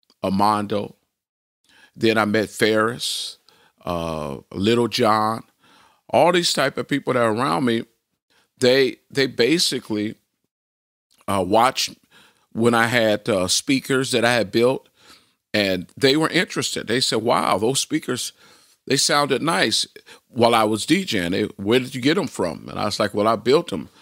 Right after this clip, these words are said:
And they were, asked me if they could use 'em when they would go D J a party. And I said, "Okay." And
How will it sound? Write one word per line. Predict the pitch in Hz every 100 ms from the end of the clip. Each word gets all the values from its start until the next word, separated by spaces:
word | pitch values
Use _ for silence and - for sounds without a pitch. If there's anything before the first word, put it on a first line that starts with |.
| - _ _ _ _
And | 95
they | 101 113
were, | 95 -
asked | 110 113 107 -
me | 117 113 113 - _ _ _ -
if | 110 107
they | - 120
could | 120
use | 104 123 117
'em | 117 113
when | 107
they | 135 208
would | 131
go | 104 98
D | 107
J | 92 92
a | 82
party. | - 95 67 - - _ _ _
And | 95 92
I | 104
said, | - 107 107 - _ 101
"Okay." | 110 - 151 - - _ _ _ _ - _
And | 104 104 104 95